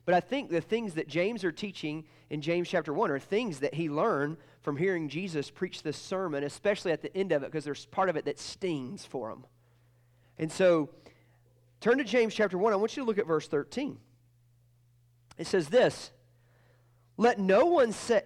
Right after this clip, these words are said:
say when he is tempted, 'I'm being tempted by God.' For God cannot be tempted with evil, and he himself tempts no one.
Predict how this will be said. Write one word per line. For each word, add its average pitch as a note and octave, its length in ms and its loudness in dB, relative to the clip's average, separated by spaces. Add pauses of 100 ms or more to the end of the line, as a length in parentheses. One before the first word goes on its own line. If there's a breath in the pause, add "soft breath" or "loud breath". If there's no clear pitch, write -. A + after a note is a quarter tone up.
(140)
say E3+ 480 4
when E3+ 160 0
he G3 180 2
is E3 160 0
tempted, G3 600 -2 (280)
'I'm A3 220 2
being D#3+ 240 -4
tempted D#3 320 -6
by G#3+ 120 2
God.' G#3+ 400 -2 (840 soft breath)
For A3 180 4
God A#3+ 460 4
cannot G#3+ 420 0
be F#3+ 100 -2
tempted F3 500 -2
with E3+ 260 0 (100)
evil, F3+ 580 -2 (280 loud breath)
and F3 220 2
he B3+ 360 -2
himself G3 800 0 (160)
tempts - 640 -4 (260)
no D4 320 2
one. A#2 340 -6